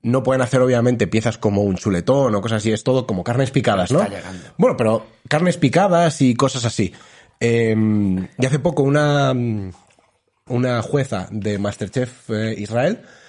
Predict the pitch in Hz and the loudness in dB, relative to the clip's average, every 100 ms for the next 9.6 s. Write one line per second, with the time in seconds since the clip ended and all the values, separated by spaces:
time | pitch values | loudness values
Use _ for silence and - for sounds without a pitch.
0 | _ - 101 110 120 117 113 127 131 117 | _ -6 -4 -2 0 0 0 -2 -2 -2
1 | 156 190 - 90 90 92 104 107 110 107 | -2 -2 -4 -6 -6 -6 -6 -6 -6 -4
2 | - 175 - 139 208 214 - - - - | -2 -2 -2 -2 -4 -6 -16 -20 -20 -14
3 | - 127 113 113 110 120 139 147 147 147 | -4 0 0 0 0 0 2 2 2 4
4 | 131 - 117 117 135 165 - 98 117 113 | 2 2 0 2 0 0 -4 -2 0 2
5 | 120 104 - 82 87 98 - 202 254 175 | 2 0 -4 -10 -8 -4 -4 -4 -4 -6
6 | 95 110 101 127 113 117 - _ - - | -6 -4 -2 -2 -2 -4 -8 _ -20 -20
7 | - 110 101 98 - 120 101 - 131 143 | -8 -4 -4 -4 -8 -4 -4 0 0 2
8 | 196 277 - 104 170 190 104 - 110 101 | 0 0 0 2 2 0 -4 -2 -2 0
9 | 101 95 120 220 110 | 0 0 0 -2 -2